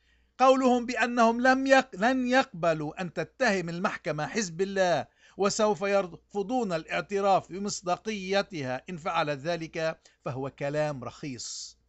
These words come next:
تافه وعبثي وغير قانوني وساذج، لأن العدالة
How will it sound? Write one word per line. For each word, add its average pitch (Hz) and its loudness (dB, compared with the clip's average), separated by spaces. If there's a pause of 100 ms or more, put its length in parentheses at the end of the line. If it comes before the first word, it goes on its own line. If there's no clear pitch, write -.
(320)
تافه 185 4 (480)
وعبثي 170 4 (200)
وغير 180 2
قانوني 160 -6 (140)
وساذج، 131 -4 (260)
لأن 180 -2
العدالة 220 10